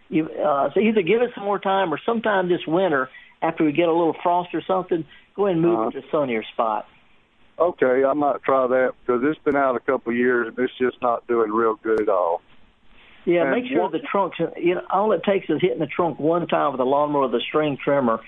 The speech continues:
Speaker 1: and that can booger
Speaker 2: Yeah.
Speaker 1: a plant up for the rest of his life.
Speaker 2: Yeah, well, I don't think that's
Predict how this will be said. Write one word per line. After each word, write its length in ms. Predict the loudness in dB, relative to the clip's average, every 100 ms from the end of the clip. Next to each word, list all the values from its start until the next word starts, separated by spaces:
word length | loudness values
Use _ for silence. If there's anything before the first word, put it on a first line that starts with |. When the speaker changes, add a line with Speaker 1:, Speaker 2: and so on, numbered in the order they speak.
| -20 -4
Speaker 1:
and 80 | 0
that 160 | 0
can 160 | 0 0
booger 220 | 0 0
Speaker 2:
Yeah. 40 | -2
Speaker 1:
a 20 |
plant 280 | -2 0 2
up 140 | 0
for 60 | -2
the 100 | 0
rest 240 | 0 0
of 80 | 0
his 140 | -2 0
life. 380 | 0 0 -2 -8 -20 -20 -20 -20 _ -6
Speaker 2:
Yeah, 340 | 0 2 2 0 _ -2
well, 180 | 2
I 120 | 2 2
don't 180 | 0 0
think 220 | -2 0
that's 220 | 0 0